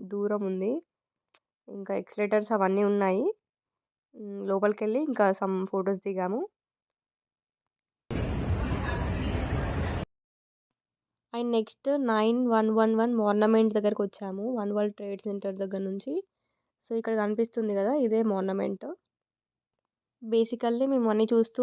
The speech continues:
మాన్యుమెంట్ దగ్గరకు వచ్చేసరికి almost సెవెన్ దాటేసింది ఈవినింగ్. And మేమైతే లోపు, అంటే దూరం నుంచి చూసాము, ఆ, కొంచెం దగ్గర నుంచి వెళ్ళి చూడలేదు.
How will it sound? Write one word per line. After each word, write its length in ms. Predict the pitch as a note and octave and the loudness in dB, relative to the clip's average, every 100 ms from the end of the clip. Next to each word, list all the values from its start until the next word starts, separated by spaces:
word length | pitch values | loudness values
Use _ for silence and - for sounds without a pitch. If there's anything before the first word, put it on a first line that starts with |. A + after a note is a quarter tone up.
| C4 | 2
మాన్యుమెంట్ 420 | A#3+ G#3+ G#3+ A3 | 4 2 2 4
దగ్గరకు 200 | G#3+ G#3+ | 4 2
వచ్చేసరికి 540 | G#3 A3 G#3 G#3+ G#3 A3 | -2 -6 -6 -6 -6 -4
almost 460 | G#3 G#3 G#3 G#3 A3+ | -4 -2 -4 -4 -10
సెవెన్ 380 | A3 G#3 G3+ G#3 G#3 G3+ G#3 A3 | -10 -6 -4 -4 -4 -4 -6 -8
దాటేసింది 600 | G3 G3 F#3+ G3+ G#3+ G#3 C4+ | -4 -2 -2 -6 -6 -4 -2
ఈవినింగ్. 440 | A#3+ G3+ G3+ G3 C4 A4+ _ _ _ _ - | -2 0 -2 -2 -2 -4 _ _ _ _ -14
And 280 | G3+ G3 G3 | -10 -8 -6
మేమైతే 540 | F#3+ G#3 G#3 G3+ G#3 A#3+ | -4 -2 0 -2 -4 -4
లోపు, 340 | A3+ G#3 G3+ - _ _ _ _ | 0 0 0 -6 _ _ _ _
అంటే 240 | - G#3 A3 G3+ G3 | -14 -6 -4 -4 2
దూరం 280 | G#3 G#3 G#3+ | 6 6 4
నుంచి 180 | G#3 G#3 | 2 2
చూసాము, 480 | F#3+ F#3+ F#3+ F#3 C4 B4 _ _ _ _ _ _ | 2 2 -4 -2 -2 -4 _ _ _ _ _ _
ఆ, 60 | G#3 G3 G3 | -18 -14 -12
కొంచెం 220 | G#3+ G#3 | -10 -8
దగ్గర 220 | G3 F#3+ G3+ | -6 -4 -2
నుంచి 320 | G#3 G3+ A3 G3+ F#3+ | -4 -2 -2 0 2
వెళ్ళి 240 | F#3 F#3+ | 0 -2
చూడలేదు. 460 | F#3+ G3+ F#3 F3+ F#3+ | -4 -4 -2 -2 -2